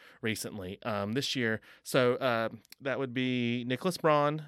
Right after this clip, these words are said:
uh, Matthew McFa-, McFadyen. I'm not pronouncing that correctly. He won last year in a huge upset. It wasn't an upset in terms of the performance, but I just didn't think it was gonna happen.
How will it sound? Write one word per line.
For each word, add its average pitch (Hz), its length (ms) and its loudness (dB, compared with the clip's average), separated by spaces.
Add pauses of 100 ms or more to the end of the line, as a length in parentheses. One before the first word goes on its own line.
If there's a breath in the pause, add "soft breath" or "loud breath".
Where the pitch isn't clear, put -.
uh, 120 160 0
Matthew 131 320 0
McFa-, 151 480 0
McFadyen. 127 800 -4 (340)
I'm 107 60 -6
not 104 160 -6
pronouncing 139 380 -4
that - 80 -6
correctly. 110 420 -4 (240 loud breath)
He 202 160 0
won 190 240 4
last 110 240 -2
year 104 100 -2
in 95 60 -6
a 90 60 -10
huge 147 340 -6
upset. 104 340 -2
It 87 80 -6
wasn't 180 240 4
an 123 60 6
upset 113 340 0
in 110 60 -8
terms 104 240 -4
of 98 60 -8
the 98 40 -8
performance, 101 520 -6
but - 100 -10
I 101 40 -6
just 113 140 -8
didn't 107 160 -6
think 107 120 -6
it - 20 -8
was 101 80 -10
gonna 95 160 -10
happen. 98 420 -8